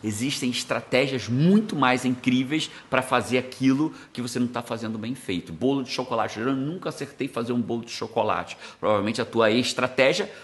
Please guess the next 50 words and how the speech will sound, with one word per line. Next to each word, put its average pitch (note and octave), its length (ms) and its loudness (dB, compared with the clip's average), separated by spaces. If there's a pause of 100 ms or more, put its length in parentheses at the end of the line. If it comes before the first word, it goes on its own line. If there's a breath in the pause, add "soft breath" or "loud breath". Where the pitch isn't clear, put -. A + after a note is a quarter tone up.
(420 loud breath)
que C#3+ 120 4
é B2+ 40 8
mais B2 220 6
fácil - 300 6
de A2+ 80 -2
visualizar, B2 520 6
que C#3+ 120 6
é - 0 -
a B2 40 10
receita, E3 880 6 (220 loud breath)
não D#3 140 0
tá D3 100 2
adequada, C#3 600 4 (320 loud breath)
né? B2+ 200 4
Ou D#3 120 8
você D3 200 2
não C3 120 4
tá C3+ 100 2
seguindo C3+ 340 0
a C3+ 40 0
receita A#2+ 380 -2
adequadamente, A#2 640 0
ou G#2+ 80 -2
você A2 140 -4
não A2 80 -2
tem A#2 160 -2
alguém A#2 240 0
que C3 100 -6
te A#2 160 -6
diga A#2+ 320 0
que - 80 -2
a G2+ 60 0
tua A#2 160 2
re-, A#2 60 0
que - 180 -14
você A2 140 -6
tá A2 120 0
fazendo G#2+ 360 -2
esse B2 240 -4
ponto B2 320 -4
errado G#2+ 420 0
da G#2 80 0
receita, A2 580 -4 (380 loud breath)
entende? B2 400 0 (180 loud breath)
Então A2 300 -2
você A#2+ 140 -6
precisa B2+ 240 0
de B2 80 -2
uma C3 200 2
receita C#3+ 1120 -2